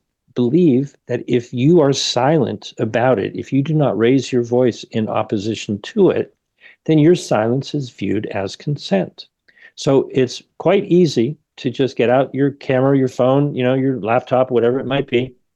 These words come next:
People do TikTok videos all the time. They do selfie videos all the time, Instagram and so forth.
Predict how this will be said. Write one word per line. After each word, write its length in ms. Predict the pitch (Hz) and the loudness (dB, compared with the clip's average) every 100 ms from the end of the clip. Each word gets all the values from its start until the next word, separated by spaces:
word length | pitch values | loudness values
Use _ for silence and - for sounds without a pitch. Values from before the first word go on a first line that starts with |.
| _ _ _ _ _ _ _ _ _ _ - | _ _ _ _ _ _ _ _ _ _ -4
People 260 | 147 156 | -2 0
do 160 | 139 143 | 2 0
TikTok 460 | - 151 147 139 | 0 -4 0 -2
videos 340 | 117 135 147 135 | 0 2 2 2
all 120 | 131 | 0
the 60 | 135 | -2
time. 260 | 131 135 | -4 -2
They 100 | 131 | 0
do 120 | 131 | 0
selfie 540 | 143 123 127 151 139 135 | 0 0 -2 -2 -8 -4
videos 340 | 131 139 131 | -2 0 0
all 100 | 123 | -2
the 80 | 127 | -2
time, 260 | - 127 135 | -2 -2 -2
Instagram 640 | 127 - 127 131 131 131 | -4 -4 -2 0 0 -2
and 140 | 117 107 | -6 -2
so 160 | 147 | -2
forth. 300 | 147 117 117 | 0 -2 -2